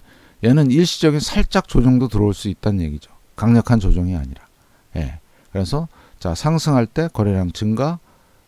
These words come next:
자, 조정 줄 때 거래량 감소, 또 상승할 때 거래량 증가,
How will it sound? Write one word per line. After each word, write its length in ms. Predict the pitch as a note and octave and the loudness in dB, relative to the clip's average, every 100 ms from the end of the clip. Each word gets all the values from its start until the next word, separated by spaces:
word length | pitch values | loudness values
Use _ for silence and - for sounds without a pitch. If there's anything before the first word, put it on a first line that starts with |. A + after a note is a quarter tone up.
| - | -10
자, 240 | - E2 G2+ | -6 -4 4
조정 300 | - B2+ B2+ | 6 6 2
줄 120 | F#2+ | -2
때 140 | - | -8
거래량 400 | C#3 G#2 G2 F#2+ | -4 -2 -2 -2
감소, 480 | E2 F2 E2+ - - - _ - - | -4 -6 -6 2 2 2 _ -20 -10
또 100 | C3 | 2
상승할 420 | D3 D3 C#3+ B2 | 2 2 0 0
때 120 | C3 | -2
거래량 400 | A#2+ G#2 G2+ G2+ | -2 0 0 -2
증가, 400 | - F#2+ F#2 C#3 | -4 -8 -6 -6